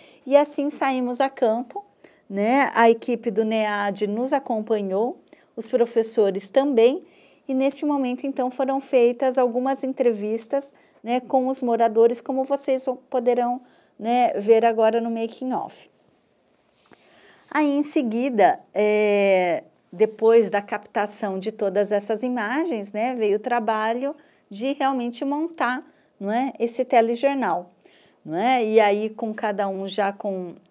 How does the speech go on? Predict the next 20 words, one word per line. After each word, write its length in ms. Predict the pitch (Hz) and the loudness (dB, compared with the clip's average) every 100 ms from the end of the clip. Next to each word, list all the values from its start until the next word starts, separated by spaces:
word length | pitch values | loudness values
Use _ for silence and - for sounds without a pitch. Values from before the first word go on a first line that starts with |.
| _ | _
as 140 | 196 196 | -14 -8
suas 260 | 196 196 | -6 -6
funções 680 | 196 202 202 208 185 185 - _ _ | -6 -10 -8 -6 -8 -8 -12 _ _
esclarecidas, 800 | - - 202 226 226 240 240 285 | -10 -4 -2 -2 -4 -4 0 0
nós 280 | 277 247 247 | 0 -4 -4
viemos 500 | 226 214 208 202 202 | -2 0 0 -4 -6
até 360 | 214 208 247 262 _ _ _ - | -6 -4 -6 -6 _ _ _ -8
ao 200 | 214 208 | -4 -4
estúdio, 640 | 214 - 226 214 196 185 | -4 -8 -4 -2 -4 -6
né, 200 | 180 208 | -6 -4
do 160 | 220 208 | -2 -4
nead 580 | 202 190 180 185 175 190 | -4 -4 -2 -4 -6 -8
na 180 | 196 220 | -6 -4
Unicentro, 640 | 214 214 - 196 233 - | -6 -8 -6 -8 -8 -12
que 80 | - | -10
eles 200 | 202 202 | -8 -8
também 260 | 202 196 | -6 -6
cederam 540 | 190 - 185 185 180 180 | -6 -8 -4 -4 -4 -6
pra 180 | 202 190 | -8 -6
nós. 420 | 170 208 - | -6 -6 -8